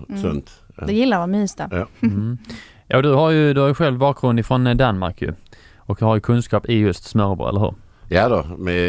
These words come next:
Speaker 2: jag är född dansk och min mor, hon är smörbrödsjomfru, som heter, det är kallskänka på svenska.
Speaker 3: Ja.
Speaker 2: Hon har gått den hårda skolan och hon kommer att slå mig över fingrarna om det inte är
Speaker 3: <laughs>
Speaker 2: som det ska vara.
Speaker 3: Ja, men det är väl skönt. Då har du facit.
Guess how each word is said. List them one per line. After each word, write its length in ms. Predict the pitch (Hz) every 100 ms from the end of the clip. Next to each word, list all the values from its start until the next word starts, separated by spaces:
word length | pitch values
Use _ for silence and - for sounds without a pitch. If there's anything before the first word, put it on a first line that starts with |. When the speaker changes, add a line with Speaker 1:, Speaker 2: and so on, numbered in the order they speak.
| 90 90
Speaker 2:
jag 260 | 90 95
är 100 | 95
född 280 | - 117 87
dansk 420 | 85 95 80 -
och 180 | 85 82
min 180 | 90 92
mor, 220 | 101 80
hon 140 | 90
är 340 | 107 95 85 80
smörbrödsjomfru, 1000 | - 98 110 110 92 95 85 - 85 71
som 260 | - 87
heter, 440 | 90 85 - 87 85
det 140 | 95
är 300 | 90 85 82 - - - -
kallskänka 600 | 110 90 90 78 76 78
på 340 | 76 80 80 76
svenska. 520 | - 87 85 - 71 -
Speaker 3:
Ja. 220 | 110 113 127 _ _ _ -
Speaker 2:
Hon 220 | - 85 85
har 60 |
gått 220 | 90 95
den 120 | 85 78
hårda 240 | 92 90
skolan 480 | - 87 87 80 78
och 100 | 76
hon 160 | 87
kommer 300 | 85 107 90
att 60 | 80
slå 180 | 101 90
mig 100 | 87
över 140 | 87
fingrarna 460 | 80 95 92 90 82
om 100 | 78
det 60 | 87
inte 180 | 85
är 440 | 82 78 80 82 294 254
Speaker 3:
<laughs> 160 | -
Speaker 2:
som 200 | - 95
det 80 | 87
ska 220 | - 85
vara. 320 | 90 82 120 131
Speaker 3:
Ja, 140 | 135
men 120 | 143
det 100 | 135
är 40 | 127
väl 120 | 131
skönt. 300 | 156 101 95
Då 80 | 123
har 80 | 127
du 60 |
facit. 560 | - 135 98 - -